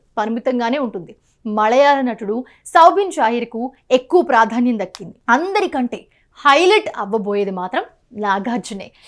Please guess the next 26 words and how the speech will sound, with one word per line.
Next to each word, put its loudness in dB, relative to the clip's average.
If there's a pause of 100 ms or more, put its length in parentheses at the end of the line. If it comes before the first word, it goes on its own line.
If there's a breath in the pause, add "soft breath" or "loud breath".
(200 soft breath)
మొదటిసారి 4 (160)
పూర్తి 6
విలన్ 0
రోల్ 0 (100)
చేసిన -6
కింగ్కి -8 (280 soft breath)
అక్కినేని -4
అభిమానులు 0 (280 soft breath)
ఎలా 2
రిసీవ్ -2
చేసుకుంటారో -2
నాగార్జునని -2
ఈ -6
సినిమాలో -6 (220 loud breath)
మనందరం -2
వేచి -4
చూడాల్సిందే. -4 (340 soft breath)
కుబేరా 6
పాత్ర 4
మీద -4
వచ్చిన -6
అసంతృప్తి -6 (120)
కూలీతో 2
పూర్తిగా -4
పోవాలని -8
చెప్పి -10